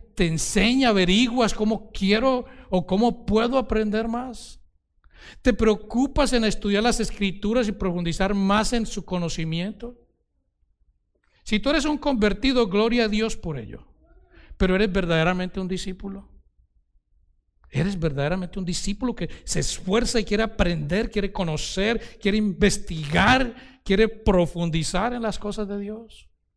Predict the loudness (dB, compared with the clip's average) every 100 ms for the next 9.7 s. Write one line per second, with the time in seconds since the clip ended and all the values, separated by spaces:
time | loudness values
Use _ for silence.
0 | _ _ _ _ _ _ _ _ -20 -20
1 | -20 -20 -20 -4 0 2 2 2 2 2
2 | 0 0 -2 0 2 2 0 -2 -4 -8
3 | -6 0 0 2 2 2 -2 -6 -12 -20
4 | _ 0 2 2 0 -2 -4 -2 -4 -4
5 | -10 -18 _ _ _ _ _ _ _ _
6 | _ _ _ -20 _ _ _ _ _ _
7 | -2 2 2 -2 -6 -2 0 0 0 0
8 | -2 -4 -4 -2 0 0 0 -2 -2 -2
9 | -2 -2 -2 -4 -6 -14